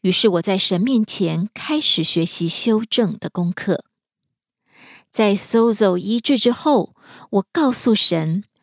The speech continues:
我不再和姐姐吵架。上帝使我和姐姐的关系自由了。划清界限，学习交托。母亲在世的时候常和我说内心的话，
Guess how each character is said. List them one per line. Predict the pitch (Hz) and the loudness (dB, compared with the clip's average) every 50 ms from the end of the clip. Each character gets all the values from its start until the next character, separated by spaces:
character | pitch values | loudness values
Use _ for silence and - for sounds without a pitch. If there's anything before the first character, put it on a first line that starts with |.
| _ _ _ _ | _ _ _ _
我 | - 202 | -2 -2
不 | - - - | 0 0 -2
再 | 226 - - 311 262 | -4 -2 0 0 -2
和 | 233 - - 170 | 0 -2 -2 -4
姐 | 165 - - 160 | -2 -2 -4 -4
姐 | - - 165 | -2 -2 -4
吵 | - - - - - - _ | -2 -4 -4 -6 -8 -8 _
架。 | - - 190 170 - - _ _ _ _ _ _ _ _ _ _ _ _ _ _ _ _ | -4 -2 -2 -2 -4 -8 _ _ _ _ _ _ _ _ _ _ _ _ _ _ _ _
上 | - - - 214 190 185 180 - | -8 -2 0 2 2 2 2 2
帝 | - 190 180 | 2 0 2
使 | 175 - - - 175 | 2 2 0 2 2
我 | 175 175 175 160 | 2 2 2 0
和 | - - 170 | 0 -2 -4
姐 | - - 175 160 | -2 -2 -4 -2
姐 | - 175 165 | -2 -2 -2
的 | - 160 | -2 -2
关 | - - 220 214 214 226 | -2 0 2 2 2 0
系 | - - - 202 185 170 165 - | -2 -2 0 0 2 2 0 -2
自 | - - - 208 196 175 | -6 -4 0 2 2 2
由 | 160 170 156 156 | 2 0 -2 -2
了。 | 156 160 165 - - _ _ _ _ _ _ _ _ _ _ _ _ _ _ _ _ _ _ _ _ _ _ | -2 -2 -4 -4 -6 _ _ _ _ _ _ _ _ _ _ _ _ _ _ _ _ _ _ _ _ _ _
划 | _ - - - 311 247 | _ -4 0 0 0 0
清 | - - - 220 196 208 | 0 -2 -2 0 0 0
界 | - - 214 175 | 0 0 -2 -2
限， | - - 208 175 143 - _ _ _ _ _ _ - | 0 0 -2 -2 -2 -4 _ _ _ _ _ _ -12
学 | - - - 180 170 | -8 -4 -2 0 0
习 | 170 - - 175 160 165 | -2 -2 -4 -4 -4 -4
交 | 160 - - 196 202 208 | -4 -2 -2 -2 -2 -2
托。 | - - - 208 190 190 196 214 - _ _ _ _ _ _ _ _ _ _ _ _ _ _ _ _ | -4 -2 0 2 2 2 0 -2 -6 _ _ _ _ _ _ _ _ _ _ _ _ _ _ _ _
母 | - 190 190 | 0 0 0
亲 | - - 240 240 247 | 2 2 0 0 2
在 | - 254 233 | 0 0 0
世 | 233 - - - 269 226 | 0 0 0 0 0 2
的 | - 185 | 0 0
时 | - - 170 | 0 -2 -4
候 | 185 - - 196 185 175 175 | -4 -2 0 2 2 2 0
常 | - - 190 175 180 | -2 -4 -4 -4 -4
和 | 196 - - 175 | -4 -2 -2 0
我 | 180 185 160 | 0 0 0
说 | 160 - - 180 185 | 0 0 0 0 2
内 | 196 202 202 190 | 2 2 2 0
心 | 185 - - 190 196 196 | 0 0 0 0 0 0
的 | 175 160 | -2 -4
话， | - - 175 156 - - | -4 -4 -4 -4 -6 -8